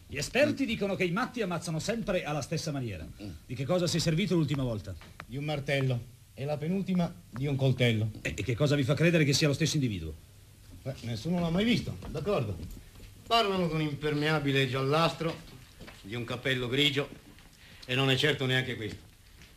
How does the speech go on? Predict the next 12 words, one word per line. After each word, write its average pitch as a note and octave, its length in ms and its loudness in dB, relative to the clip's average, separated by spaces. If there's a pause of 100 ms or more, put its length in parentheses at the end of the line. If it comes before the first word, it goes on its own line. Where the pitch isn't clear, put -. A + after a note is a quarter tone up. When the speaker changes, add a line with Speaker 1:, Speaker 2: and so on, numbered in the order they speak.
(260)
Speaker 3:
Comunque C#4 540 0
ci - 160 -8
sono F#3 200 -6
stati C3+ 440 -6
otto F#3 340 -4
delitti, F#3 500 -4 (280)
uno E3 180 -4
dopo C#3+ 240 -4
l'altro. B2 480 -2 (280)
Dico, - 260 -10
otto E3+ 240 -4
assassini, A#2+ 600 -4